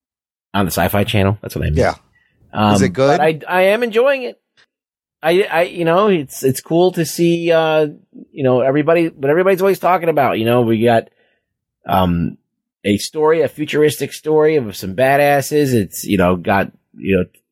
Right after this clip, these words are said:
Speaker 1: tons of diversity. It's interesting. It's, it's kind of, um, talking about corruption and, and all that, and the class wars and stuff like that. So it's got all that stuff.
Speaker 2: It's interesting that you feel like,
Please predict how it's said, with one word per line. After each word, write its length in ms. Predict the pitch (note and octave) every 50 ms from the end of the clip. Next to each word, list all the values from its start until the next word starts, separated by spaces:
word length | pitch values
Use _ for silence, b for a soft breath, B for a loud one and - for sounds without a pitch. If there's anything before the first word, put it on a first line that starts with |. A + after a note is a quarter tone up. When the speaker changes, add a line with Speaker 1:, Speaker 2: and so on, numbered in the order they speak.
| _ _ _
Speaker 1:
tons 220 | B2+ B2 C3 B2+
of 80 | C3 B2
diversity. 560 | C3 C3 A#2+ A#2+ B2+ B2+ - C3 B2+ C3+ B2
It's 100 | G#2+ -
interesting. 600 | A2+ A#2+ A2+ A#2+ A#2+ - - C3+ C3 B2+ B2+ B2+
It's, 200 | A#2+ F#2+ - - b b b b b b b -
it's 120 | - - -
kind 240 | - B2+ C3 B2+
of, 180 | B2+ A#2 G#2 A2+
um, 400 | A2+ A2 G#2 G2 F2+ E2+ E2 - _ _ _ -
talking 200 | A#2 A#2+ A2 A#2+
about 300 | A#2+ A2 G#2 - - _ _ _ _ _ _
corruption 600 | - G2 G#2 A2+ A#2+ A#2+ - - - C3 B2+ B2+
and, 460 | B2 A#2 A2+ A2 G#2 G2+ F#2+ F2 - _ _ _ _ _ _ _ _
and 500 | - - E2+ F2 E2+ E2+ F2 - D#2 - - - _ _ _
all 180 | - A2 B2+
that, 180 | B2 G#2+ F#2+ D#2
and 200 | D2+ F#2 F#2+ F#2
the 260 | F2+ E2 D#2 - - - _ _ _ _
class 340 | - C3 B2 B2+ B2 -
wars 500 | - B2+ C3 B2+ B2+ B2+ B2+ B2 A#2+ A#2
and 120 | G#2+ G2 F#2
stuff 220 | - A2 G#2+ -
like 160 | - F2+ F2
that. 320 | - F2+ F#2+ G2 - - - _
So 100 | - -
it's 180 | - G3 - - D4 -
got 120 | A3+ A#3
all 120 | A3+ A#3
that 180 | F3+ E3 D#3+ -
stuff. 180 | - - - A3
Speaker 2:
It's 140 | - - A3+
interesting 600 | G#3 A#3 D4 F4 - D#4+ F#4+ - - D4 C4+ C4
that 140 | B3 A#3 A3
you 80 | G#3
feel 220 | - - A3 A3 G#3+
like, 260 | G#3 G3+ F#3+ -